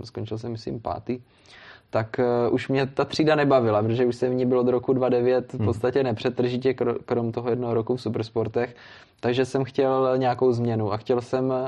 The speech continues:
Speaker 1: jít samozřejmě do superbajků, ale tam nebylo kudy, protože do, eh,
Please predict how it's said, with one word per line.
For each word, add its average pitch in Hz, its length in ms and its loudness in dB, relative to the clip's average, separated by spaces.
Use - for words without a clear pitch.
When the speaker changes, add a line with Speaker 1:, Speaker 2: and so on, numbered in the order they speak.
Speaker 1:
jít 131 240 0
samozřejmě 127 360 -2
do 98 60 0
superbajků, 131 760 0
ale 127 180 4
tam 127 180 0
nebylo 127 300 4
kudy, 120 300 2
protože 120 580 0
do, 117 560 2
eh, 117 60 -14